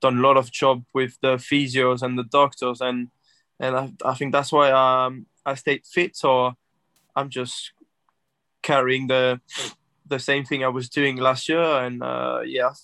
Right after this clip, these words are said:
played the last, the first three games, and hopefully I can play the, the last forty-three again. That would be amazing. But I'm just taking ga-, game per game. I'm not thinking about just my record. I just wanna help the team and be, be the best I can be, and,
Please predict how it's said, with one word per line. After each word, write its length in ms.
played 200
the 80
last, 420
the 80
first 320
three 200
games, 400
and 240
hopefully 540
I 60
can 220
play 180
the, 300
the 80
last 260
forty-three 560
again. 380
That 120
would 120
be 80
amazing. 520
But 200
I'm 140
just 220
taking 360
ga-, 220
game 240
per 140
game. 280
I'm 140
not 180
thinking 360
about 280
just 260
my 260
record. 480
I 120
just 140
wanna 380
help 200
the 100
team 240
and 140
be, 220
be 120
the 100
best 260
I 40
can 280
be, 200
and, 220